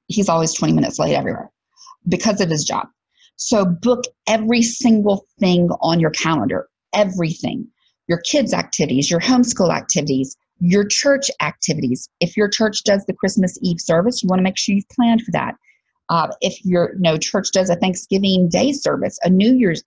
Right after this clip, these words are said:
our, our church actually does a New Year's Eve service, which I thought was cool. Um,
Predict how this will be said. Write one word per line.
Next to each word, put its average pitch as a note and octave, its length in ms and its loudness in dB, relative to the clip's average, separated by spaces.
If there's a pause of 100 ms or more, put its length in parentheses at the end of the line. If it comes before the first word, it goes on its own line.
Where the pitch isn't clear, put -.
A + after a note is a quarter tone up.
(100)
our, - 240 0
our A3+ 100 2
church F#3 260 -2
actually G3 300 0
does G3+ 180 2
a F#3+ 60 4
New F#3+ 140 4
Year's F3+ 340 2
Eve G3 260 2
service, - 460 0
which - 160 -4
I D#3+ 80 0
thought - 260 -4
was - 140 -12 (100)
cool. B2+ 280 -4 (480)
Um, D#3 340 0